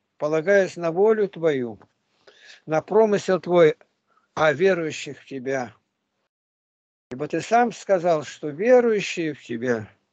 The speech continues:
не умрут, но живы будут. Слава Тебе, Христе Боже наш! Слава Тебе,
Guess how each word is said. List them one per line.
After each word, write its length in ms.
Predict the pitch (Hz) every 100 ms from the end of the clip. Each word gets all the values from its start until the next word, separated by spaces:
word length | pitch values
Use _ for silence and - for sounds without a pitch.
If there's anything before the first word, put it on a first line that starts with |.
| _ _ _ - - - -
не 160 | 160
умрут, 640 | 202 202 214 220 - - _ _ _ -
но 260 | 151 165
живы 440 | 147 147 226 190 135
будут. 580 | 127 131 120 113 - _ _ _ _ _ _ _ _ _ _ _ _ _ _ _ _
Слава 460 | - 160 190 175
Тебе, 300 | 170 160 160
Христе 420 | 143 147 143 - 139
Боже 340 | 139 131 131
наш! 540 | 131 123 113 - - _ _ _ _ _ _ - _
Слава 500 | - - 160 151 139
Тебе, 440 | - 131 135 117